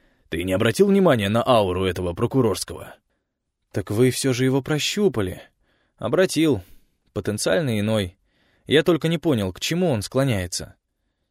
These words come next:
"Тёмный. Не самый слабый. Может добраться до третьего уровня. Уж поверь мне, старику".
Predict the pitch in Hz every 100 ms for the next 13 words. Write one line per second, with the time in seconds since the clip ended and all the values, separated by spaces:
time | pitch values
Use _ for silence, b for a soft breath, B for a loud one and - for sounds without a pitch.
0 | _ _ - 95 85 69 - _ _ _
1 | _ _ _ - 107 98 113 156 156 95
2 | 85 87 90 - _ _ _ _ 92 101
3 | 131 156 120 98 107 - 98 92 95 -
4 | 95 87 85 87 - - _ - 139 -
5 | 101 101 143 95 95 - 90 85 - -